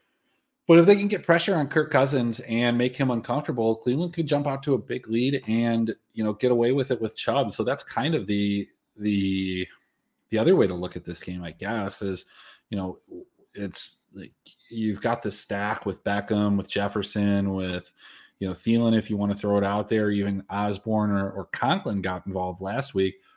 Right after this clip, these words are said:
Or on the other side of things, like, look, you could just throw out Chubb here. Let's just run out Chubb. Like, this game's supposed to be, um, you know, a high-scoring affair. Uh,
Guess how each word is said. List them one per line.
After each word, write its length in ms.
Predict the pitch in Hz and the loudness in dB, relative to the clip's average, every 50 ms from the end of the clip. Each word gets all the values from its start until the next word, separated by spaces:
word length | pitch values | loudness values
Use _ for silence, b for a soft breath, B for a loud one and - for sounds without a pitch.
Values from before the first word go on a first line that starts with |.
| b b _ - | b b _ 0
Or 520 | 139 165 196 190 175 165 160 156 160 - | 2 4 6 8 8 6 6 4 2 0
on 100 | 135 139 143 | 0 0 2
the 100 | 135 131 | 2 2
other 160 | 147 185 180 | 2 0 0
side 260 | - - 151 143 135 | 0 0 0 0 0
of 100 | 131 135 | 0 2
things, 440 | 131 120 120 123 131 131 135 - - - | 0 0 2 2 0 -2 -4 -6 -10 -10
like, 200 | 117 131 - _ _ _ - | -10 -10 -10 _ _ _ -6
look, 180 | 147 170 180 - - | -6 -6 -6 -4 -4
you 160 | 131 151 - | -4 -2 0
could 160 | - 196 170 | 0 0 0
just 300 | - 208 208 208 - - _ _ _ _ _ _ - - | 0 -2 -4 -6 -8 -12 _ _ _ _ _ _ -20 -20
throw 320 | - - - - 160 151 147 | -20 -20 -6 -2 0 2 2
out 240 | 180 170 165 160 - | 2 2 2 0 -2
Chubb 300 | - - 123 135 175 185 | -2 0 2 2 2 2
here. 420 | 147 117 95 92 92 92 90 - _ _ _ _ _ _ _ _ _ _ _ _ _ _ _ _ _ _ | 2 2 0 0 -2 -4 -6 -8 _ _ _ _ _ _ _ _ _ _ _ _ _ _ _ _ _ _
Let's 140 | 120 123 - | -8 -6 -4
just 180 | 151 139 - | -4 -4 -2
run 160 | 127 127 135 143 | 0 2 2 2
out 140 | 143 135 | 2 0
Chubb. 340 | 139 - 139 143 143 127 101 | -2 -2 0 2 2 2 0
Like, 160 | 101 98 98 | 0 -2 -2
this 140 | - 113 - | -2 -4 -4
game's 240 | - 131 127 123 - | -2 -2 -2 -2 -4
supposed 320 | - 113 123 120 120 - | -2 0 0 0 0 -2
to 40 | 117 | -2
be, 380 | 113 120 120 120 120 120 113 - | 0 2 2 4 4 2 2 0
um, 680 | - 107 107 107 107 107 107 104 104 98 98 95 92 - _ _ _ _ _ _ _ _ _ _ _ _ _ _ _ _ _ _ _ _ | 0 0 2 2 2 0 0 0 -2 -2 -4 -6 -8 -10 _ _ _ _ _ _ _ _ _ _ _ _ _ _ _ _ _ _ _ _
you 120 | - 110 107 | -2 0 0
know, 140 | 107 104 | 0 0
a 20 | 101 | -2
high-scoring 540 | 107 120 120 117 - - 131 127 120 117 110 | -2 -2 -2 -2 -2 -2 0 0 0 0 0
affair. 680 | - - 113 110 113 117 123 127 131 131 131 - - - | 0 0 2 4 4 6 6 6 4 2 0 -6 -12 -10
Uh, 880 | 98 95 95 95 95 95 98 95 95 95 95 95 95 95 95 95 87 | -8 -6 -4 -4 -2 -2 -2 -2 -2 -4 -4 -4 -4 -6 -8 -8 -12